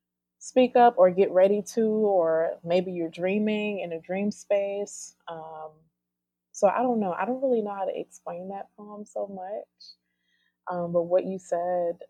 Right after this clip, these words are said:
I, I love to hear what, how people resonate with it, 'cause I feel like I always get different responses.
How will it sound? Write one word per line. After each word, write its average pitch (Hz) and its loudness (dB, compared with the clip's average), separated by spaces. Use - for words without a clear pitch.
I, 185 0
I 185 0
love 208 6
to 196 -8
hear 185 0
what, 170 0
how 175 -4
people 165 -6
resonate 160 -4
with 147 -8
it, - -6
'cause 151 -16
I 160 -4
feel 170 -4
like 165 -6
I 156 0
always 156 -2
get - -10
different 156 -12
responses. - -12